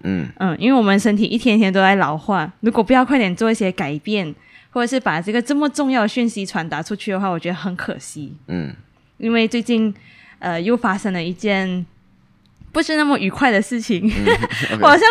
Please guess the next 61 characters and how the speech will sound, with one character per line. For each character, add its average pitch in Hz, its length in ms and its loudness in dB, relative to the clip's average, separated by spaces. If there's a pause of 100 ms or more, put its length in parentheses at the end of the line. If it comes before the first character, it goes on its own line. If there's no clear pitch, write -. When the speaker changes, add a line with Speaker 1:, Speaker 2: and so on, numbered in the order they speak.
Speaker 2:
每 262 160 8
次 370 160 2
又 381 180 6
讲 277 200 10
一 - 20 6
些 320 200 8
不 359 80 0
太 370 180 8
愉 254 140 4
快 294 180 6
的 294 60 4
事 294 160 -2
情。 247 120 2 (180)
Speaker 1:
<laughs> 214 220 -12
Speaker 2:
好， 226 180 6
那 320 100 4
个 370 100 4
不 349 140 2
太 359 120 6
愉 269 120 4
快 294 160 6
的 277 40 6
事 285 140 0
情， 240 160 2
我 196 100 2
们 190 160 2
这 254 140 0
里 202 420 -2
在 262 160 2
J 214 200 4
B 208 100 2
人 185 220 6
都 202 100 4
很 185 160 2
清 202 180 0
楚 196 200 0
啦， 180 160 4
Speaker 1:
嗯。 - 20 -6
Speaker 2:
就 196 80 2
是 226 240 0 (280)
有 180 200 2
一 - 100 -4
间， 196 720 4 (260)
呃， 170 140 0
中 214 300 2
学。 170 400 -2 (140)
Speaker 1:
嗯。 90 420 -2
Speaker 2:
嗯， 170 160 -8 (280)
那 220 120 -2
个 214 200 2
老 160 140 2
师 180 240 -2
罚 151 520 0
学 175 180 0
生 180 140 -2
们 160 100 -2
去 190 140 0
跑 - 200 -4
三 165 300 -2
十 170 160 -4
圈， 160 300 0